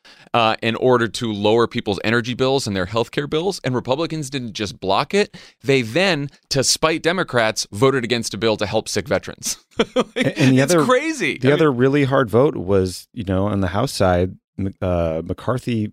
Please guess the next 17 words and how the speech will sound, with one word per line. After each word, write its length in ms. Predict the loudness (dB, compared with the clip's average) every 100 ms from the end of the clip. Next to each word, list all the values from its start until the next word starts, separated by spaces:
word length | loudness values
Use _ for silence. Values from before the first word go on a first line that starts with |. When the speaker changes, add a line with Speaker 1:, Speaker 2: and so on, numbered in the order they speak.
| _ -6
Speaker 2:
whipped, 360 | -2 -2 -2
like, 140 | -4 -4
a 60 |
hundred 320 | -2 -2 -2
seventy-five 480 | -2 -2 -2 -2 -2
Republicans 640 | -2 -2 -2 -2 -2 -2 -6
and 120 | -10
forced 320 | -4 -4 -2
them 140 | -4
to 100 | -2
vote 280 | -2 0 0
against 380 | 2 0 -2 -4
the 80 | -2
big 220 | 0 0
China 260 | 0 -2 -2
competition 540 | -4 -4 -6 -6 -6
bill, 260 | -6 -10